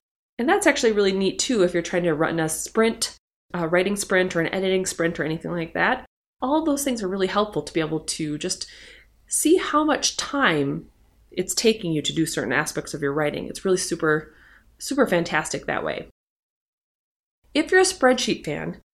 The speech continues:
inside my twenty twenty-one Author Revolution Quick Start Kit, we have a Google spreadsheet tracker that was modified from R J Blaine's original twenty-four book tracker. And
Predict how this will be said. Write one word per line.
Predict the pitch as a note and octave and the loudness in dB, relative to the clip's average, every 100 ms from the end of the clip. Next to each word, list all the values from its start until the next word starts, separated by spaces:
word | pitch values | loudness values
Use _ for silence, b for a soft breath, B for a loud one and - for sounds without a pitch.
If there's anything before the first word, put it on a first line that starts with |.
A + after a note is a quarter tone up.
| _ - | _ 2
inside | D4+ F#4 F4+ E4 | 2 4 6 6
my | B3 A3 G#3+ | 6 6 4
twenty | G#3 - A#3+ B3+ | 2 0 2 2
twenty-one | A#3 A3 G3+ F#3+ | 2 4 4 2
Author | - F3+ G3+ F#3 F#3 - | 2 0 2 -2 -2 -4
Revolution | - F3+ F3 F3 - E3+ | -2 0 2 2 2 -2
Quick | E3 - F#3 | -2 -4 -4
Start | - F3 - | 2 2 2
Kit, | - C#3+ - - _ _ _ _ | 0 0 0 -10 _ _ _ _
we | A3+ | -4
have | G3+ C#4 D#4+ | 0 0 2
a | - F#3 | 0 0
Google | A#3 C#4+ | 0 0
spreadsheet | D4 - F#3+ F#3+ - - - | -2 2 4 4 2 -4 -2
tracker | D#3+ D#3 - D3 E3+ | 0 0 -2 -2 -2
that | F3+ | -2
was | F#3+ F#3 | 0 2
modified | F#3 A3+ C#4 C4 C#4 C#4+ | 4 2 2 0 0 0
from | - F#3 - | -2 -2 0
R | F3+ F#3+ | 0 2
J | A3+ | 2
Blaine's | G#3 F3 E3 E3+ | 2 2 2 0
original | F3 E3+ E3+ F3+ E3+ | 0 0 2 0 0
twenty-four | - F#3+ G3+ G3+ E3+ E3 | -2 -2 -2 0 2 2
book | D#3+ D3+ - | 0 -6 -6
tracker. | - D#3+ - C2 - - _ _ _ _ _ - | -6 -6 -4 -4 -4 -10 _ _ _ _ _ -2
And | G#3 G3+ G3+ F#3+ | 2 2 0 -2